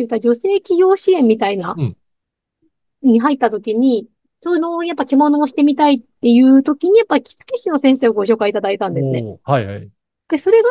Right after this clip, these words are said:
Speaker 1: きっかけで、なぜかこの占い師から、
Speaker 2: おう。
Speaker 1: まさか協会を立ち上げるということになりまして。
Speaker 2: <laughs> そうなんですね。じゃあ、最初着物だったのが、う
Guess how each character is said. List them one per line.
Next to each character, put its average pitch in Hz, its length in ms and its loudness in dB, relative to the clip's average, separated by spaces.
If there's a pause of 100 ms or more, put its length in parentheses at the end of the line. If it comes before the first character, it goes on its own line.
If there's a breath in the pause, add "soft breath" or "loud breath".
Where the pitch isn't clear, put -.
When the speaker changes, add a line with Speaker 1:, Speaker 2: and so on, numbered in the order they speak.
Speaker 1:
き 415 100 0
っ - 40 2
か 415 180 -2
け 403 140 0
で、 392 80 0
な 370 180 0
ぜ 339 120 -4
か 190 300 -2 (120)
こ 247 80 2
の 240 160 4
占 269 380 0
い 240 100 -2
師 226 160 -8
か 208 140 -2
ら、 190 300 -2 (240)
Speaker 2:
お 123 180 -6
う。 - 80 -18 (100)
Speaker 1:
ま 269 100 -2
さ 247 180 -6
か 220 200 -6
協 247 220 -2
会 254 160 0
を 247 80 0
立 254 120 -4
ち 254 120 -2
上 254 120 -2
げ 226 160 0
る 226 80 -2
と 214 100 -2
い 202 40 2
う 190 60 -2
こ - 100 -4
と 202 80 -8
に 190 120 -8
な 185 140 -8
り 190 80 -6
ま 185 160 -6
し - 80 -16
て。 - 120 -10
Speaker 2:
<laughs> 240 40 0
そ 247 60 0
う - 20 0
な 127 80 -2
ん 101 40 -8
で - 40 -14
す - 60 -18
ね。 101 160 -16
じ - 100 0
ゃ 185 40 0
あ、 - 100 -20
最 247 240 -4
初 254 180 -10
着 - 120 -20
物 233 200 -10
だ 233 80 -2
っ 226 60 -8
た 147 100 -12
の 127 80 -4
が、 104 120 -2
う 101 40 -12